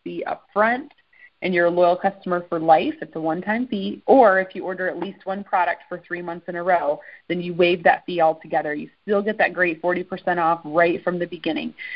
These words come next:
What's really cool about this program is you get your own online account that's super easy to edit, change. You can stop orders when you're ready to stop after that third month, or you can stay on. Um, you can change the product each month. You can pick whatever you want,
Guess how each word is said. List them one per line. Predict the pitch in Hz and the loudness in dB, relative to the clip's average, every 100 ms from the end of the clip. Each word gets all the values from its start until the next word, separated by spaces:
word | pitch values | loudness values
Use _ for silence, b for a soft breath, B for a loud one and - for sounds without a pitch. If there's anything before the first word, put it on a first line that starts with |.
| - | 4
What's | 196 196 | 6 6
really | 185 196 226 269 | 0 2 4 4
cool | 277 269 262 | 4 4 6
about | 240 240 | 4 2
this | 233 - | -10 -6
program | 220 214 226 220 220 | -4 -2 -2 -4 -6
is | 180 | -8
you | 170 | -6
get | 170 160 | -4 -2
your | 160 | -2
own | - 185 214 | 0 -2 -2
online | 180 196 196 190 190 | -2 -2 0 0 -2
account | 180 - 170 175 - | -6 -4 -2 0 -2
that's | 165 _ - | -8 _ -2
super | 233 226 247 | 0 2 0
easy | 202 208 196 202 | 2 0 -2 -2
to | 175 - | 0 6
edit, | 165 208 - - - - | 6 6 0 -6 -10 -4
change. | 190 196 208 | -2 -2 -2
You | 180 165 | -4 -4
can | 156 156 | -6 -2
stop | - 190 202 - | 6 6 6 2
orders | 190 190 196 190 B B B - | 2 2 0 -2 B B B -4
when | 185 | 0
you're | 175 | 2
ready | 175 180 196 | 4 4 2
to | 185 | -4
stop | - 180 185 | 0 0 0
after | 185 180 175 | -4 -6 -6
that | - - | -6 -4
third | 185 180 | -6 -4
month, | 185 185 - | -6 -6 -8
or | 165 | -8
you | 165 | -10
can | 170 170 - | -12 -14 -6
stay | 180 175 | -2 0
on. | - 175 175 175 B B - | 0 0 0 -4 B B 0
Um, | 175 - | 0 2
you | 190 | -2
can | 190 175 | -2 -4
change | - 202 208 233 | -2 2 2 2
the | 240 | 0
product | 226 196 208 220 - | 4 6 6 2 -6
each | 202 - 180 | -14 -12 -6
month. | 175 214 | -6 -6
You | 208 | -10
can | 175 | -12
pick | - 185 | -10 -8
whatever | 180 175 180 | -4 -4 -4
you | 185 175 | -6 -6
want, | 165 165 247 | -4 -2 -2